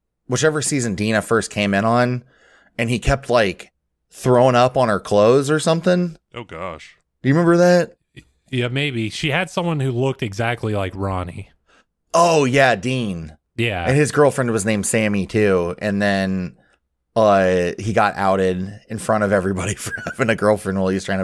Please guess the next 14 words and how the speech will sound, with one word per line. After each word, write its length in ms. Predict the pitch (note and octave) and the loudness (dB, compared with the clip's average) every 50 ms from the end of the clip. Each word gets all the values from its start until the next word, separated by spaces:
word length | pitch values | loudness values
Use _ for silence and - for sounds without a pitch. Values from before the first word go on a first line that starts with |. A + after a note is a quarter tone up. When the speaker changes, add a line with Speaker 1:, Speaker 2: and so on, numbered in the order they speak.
| E2+ D2 | -4 -8
Speaker 1:
to 20 | - _ - - - - _ - | -12 _ -20 -20 -20 -20 _ -10
bang 420 | A2+ A#2 G2+ C3 A#2 A2 G#2+ G#2 | -6 -2 0 0 0 0 -2 -4
Dina 260 | G2 G#2+ G2+ G#2 G#2 | -2 -2 0 0 0
out. 400 | G2 F2 F2+ F2 E2 E2 D#2+ - _ _ _ _ - | 0 0 0 0 0 0 -2 -6 _ _ _ _ -2
Yeah, 200 | A2 B2+ B2 A2 | 0 0 2 2
I 80 | A2+ | 2
remember 260 | B2+ C#3+ C3 A2 G2+ F#2+ | 0 0 -2 -2 -2 0
that. 360 | F#2 F#2 F#2 F#2 F#2 - _ _ _ _ _ _ | 0 0 0 0 -2 -4 _ _ _ _ _ _
Speaker 3:
But 80 | - C3+ | -6 -6
I 100 | C#3+ C#3 | -4 -4
guess 260 | B2 D3 F3+ F3+ - - _ _ | -2 -2 -4 -4 -6 -10 _ _
Mike 440 | - D3+ C3+ B2+ C3 C3+ D3 D3+ - | -8 -6 -4 -2 -2 -2 -2 -2 -4
and 220 | C#3+ A2 G#2 G2 - | -4 -6 -6 -6 -6
Paula, 640 | - B2+ A#2+ B2 C3 C3+ C#3 C#3 C3+ C3+ C#3+ C#3+ | -4 -2 -2 0 0 0 0 0 -2 -2 -4 -6